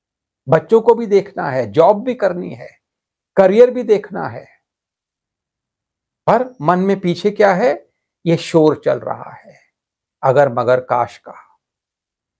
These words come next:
शांति आती है इससे? शांति चाहती हो तो शांति के लिए क्या प्राइस देना है?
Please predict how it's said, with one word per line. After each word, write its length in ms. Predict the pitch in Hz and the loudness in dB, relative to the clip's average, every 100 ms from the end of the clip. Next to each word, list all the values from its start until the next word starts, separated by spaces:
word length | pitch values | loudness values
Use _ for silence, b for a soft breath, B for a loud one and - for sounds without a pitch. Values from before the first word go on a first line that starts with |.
| _ _ _ _ _ _ _ _ _ _ _ _ _ | _ _ _ _ _ _ _ _ _ _ _ _ _
शांति 400 | - 143 143 196 | -4 -2 -2 0
आती 320 | 170 170 226 240 | 0 0 -4 -6
है 160 | 311 | -6
इससे? 500 | 302 - 269 98 - _ _ _ _ _ _ _ _ - | -8 -10 -10 -10 -14 _ _ _ _ _ _ _ _ -6
शांति 380 | 147 151 170 | -4 -4 -6
चाहती 460 | 185 170 151 - 247 | -4 -2 -2 -6 -4
हो 380 | 254 196 - _ _ _ _ _ _ _ _ _ _ _ _ _ _ _ _ _ _ _ _ _ _ _ _ _ _ _ _ - | -2 -2 -6 _ _ _ _ _ _ _ _ _ _ _ _ _ _ _ _ _ _ _ _ _ _ _ _ _ _ _ _ -12
तो 60 | |
शांति 400 | - 156 156 196 | -4 -2 -2 -2
के 120 | 190 | -2
लिए 140 | 190 196 | 0 0
क्या 260 | 196 185 | 2 0
प्राइस 400 | 190 202 196 190 | 0 0 -2 -2
देना 300 | - 190 185 | -6 -6 -6
है? 440 | 165 165 - _ | -8 -12 -20 _